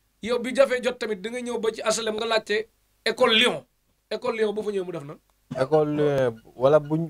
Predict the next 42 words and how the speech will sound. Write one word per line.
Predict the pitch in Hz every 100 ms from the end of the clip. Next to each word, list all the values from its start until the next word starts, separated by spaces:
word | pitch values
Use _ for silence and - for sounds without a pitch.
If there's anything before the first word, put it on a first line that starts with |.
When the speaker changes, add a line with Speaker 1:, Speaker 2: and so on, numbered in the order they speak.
| 127
Speaker 2:
bu, | 131
wala | 120 120 139
bu | 147 156
wootee, | 165 165 - 123 117
parce | 120
que | 143
am | 165
ñoo | 156
xam |
dañuy | 135 147
jaawale | 151 135 110
école | 120 135 127
Lyon | 123 110
ak | 113 117
école | 123
Madié | 120 113 113
Sall | - 107 104
des | 107
Speaker 1:
École | 95
Speaker 2:
fois. | 107 101 156
Speaker 1:
Madié | 151 151
Sall, | 139 -
ok. | 151 165
Speaker 2:
Mais | 139
Speaker 1:
École | 123 131
Speaker 2:
boo | 147 165
Speaker 1:
Lyon. | 170
Speaker 2:
wootee | 170 165 147
si | 151
numéro | 156 156 147
yooyu | 139 127
rek, | 113 -
incha | 127 - 131
Allah, | 117 110
dinañ | 110 127
la | 135
Speaker 1:
Dina |
la | 147
Speaker 2:
tegtal | - 117
daal | 110 104
ba | 107
nga | 110